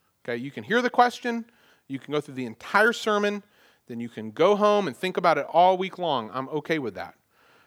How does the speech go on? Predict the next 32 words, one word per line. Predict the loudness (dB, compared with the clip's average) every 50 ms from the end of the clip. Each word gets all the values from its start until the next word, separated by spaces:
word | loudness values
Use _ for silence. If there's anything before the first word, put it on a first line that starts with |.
| _ _ _ _
But | -2 -2 0 -2
I, | -4 -2 -2 0
I |
gotta | 4 8 8 8 8 6
ask | 4 2 2 0 -2 -8
you |
'cause | -6 -4 -2
I | -2 -2
think | -2 -2 -2 -2
it's | -2 -4
important. | -4 -6 -2 0 0 0 0 -2 -8 -12 -14 _ _ _ _ _ _ _ _ -20 -16 -8
Do | -4 0 2 2 2
you | 2 2 0 0 0
really | 2 4 4 2 2 0
understand | -4 -4 -4 -6 -6 -8 -10 -10 -8 -8 -6 -6 -6 -6 -8 -8 -8
and | -8 -8 -6
believe | -6 -6 -6 -6 -6 -8 -10 -12 -14
this | -16 -16 -16
truth? | -16 -14 -16 -16 -16 -16 _ _ _ _ _ _ _ _ _ _ _ _ _ _ _ _ -16
Do | -14 -12
you | -12 -12 -12
really | -10 -6 -2 0 2 2 2 2 2 0 0 -2 -6 _ _ _ -6
understand | -6 -4 -4 -4 -4 -6 -8 -8 -6 -4 -2 -2 -2 -4 -6 -10 -12 -14 -16 _ _ _ _ _ _ _ _ _ -16
and | -14 -12 -10
believe | -8 -8 -4 -2 -2 0 0 -2 -2 -6 -8 -10 -10
this | -10 -10 -10 -12 -14 -6 0
highlighted | 2 2 4 4 4 4 4 4 4 2 0 -2 -4
truth | -6 -10 -6 -4 -4 -4 -6 -8 -12 -12 -8
behind | -6 -6 -6 -6 -6 -6 -6 -6 -6 -6
me | -8 -8 -12
here? | -12 -14 -14 -14 -14 -16 -20 _ 2
First, | 4 6 6 6 2 0 -4 -10 -16 -20